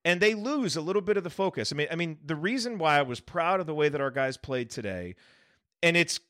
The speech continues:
kind of a backhanded insult because it's only because the bar has been lowered so much, is our guys kept fighting through all of that.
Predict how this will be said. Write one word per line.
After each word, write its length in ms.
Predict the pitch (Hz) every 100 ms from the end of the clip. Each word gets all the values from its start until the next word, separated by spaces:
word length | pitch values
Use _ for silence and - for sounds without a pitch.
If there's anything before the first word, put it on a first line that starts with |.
| -
kind 320 | - 196 226
of 100 | 190
a 80 | 151
backhanded 680 | 151 160 - 170 165 147
insult 500 | 135 156 - 170 185
because 280 | 147 160 156
it's 140 | 143 156
only 220 | 156 165
because 300 | 151 - 143
the 80 | 123
bar 360 | 120 123 151 160
has 140 | 156
been 160 | 139 151
lowered 400 | 147 156 175 160
so 160 | 180
much, 380 | 165 170 202 - - - - _ -
is 160 | 180
our 120 | 190
guys 280 | 175 214 233
kept 220 | - 208
fighting 460 | - - 180 170 147
through 340 | - 139 170
all 200 | 151 104
of 100 | 87
that. 260 | 82 73 50